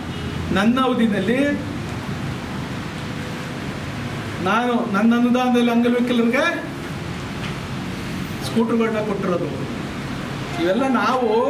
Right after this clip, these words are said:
ನಾವೇನ್ ಮಾಡಿದ್ವಿ, ಅಂಬೇಡ್ಕರ್ ಸ್ಟ್ಯಾಚ್ಯು ಮಾಡಿದ್ದು, ಅಂಬೇಡ್ಕರ್ ಪಕ್ಕ ಎಲ್ಲೋ ಫೋಟೋ ತೆಗೆದ್ಬಿಟ್ಟು ನಾನು ಬುಕ್ ಪ್ರಿಂಟ್ ಮಾಡಿಸ್ಲಿಲ್ಲ.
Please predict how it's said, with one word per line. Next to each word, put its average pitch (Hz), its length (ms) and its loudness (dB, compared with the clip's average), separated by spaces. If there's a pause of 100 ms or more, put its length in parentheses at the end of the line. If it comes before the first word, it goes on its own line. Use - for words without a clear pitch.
(380)
ನಾವೇನ್ 202 460 2
ಮಾಡಿದ್ವಿ, 240 400 2
ಅಂಬೇಡ್ಕರ್ 254 460 4
ಸ್ಟ್ಯಾಚ್ಯು 254 380 2
ಮಾಡಿದ್ದು, 269 400 2 (680)
ಅಂಬೇಡ್ಕರ್ 277 600 4
ಪಕ್ಕ 277 240 4
ಎಲ್ಲೋ 269 200 4
ಫೋಟೋ 277 320 4
ತೆಗೆದ್ಬಿಟ್ಟು 277 540 4 (560)
ನಾನು 233 180 4
ಬುಕ್ 226 240 0
ಪ್ರಿಂಟ್ 269 240 2
ಮಾಡಿಸ್ಲಿಲ್ಲ. 285 420 4